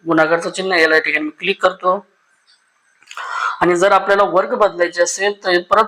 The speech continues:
या ठिकाणी हे जे चार, चार चौकोनी दिसतात याला या ठिकाणी क्लिक करा.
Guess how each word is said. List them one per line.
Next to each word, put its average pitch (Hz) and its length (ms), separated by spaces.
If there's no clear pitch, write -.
या 185 120
ठिकाणी 165 480
हे 170 120
जे 170 180
चार, 165 320
चार 160 280
चौकोनी 185 380
दिसतात 196 380
याला 160 140
या 156 60
ठिकाणी 160 260
क्लिक 196 320
करा. 190 200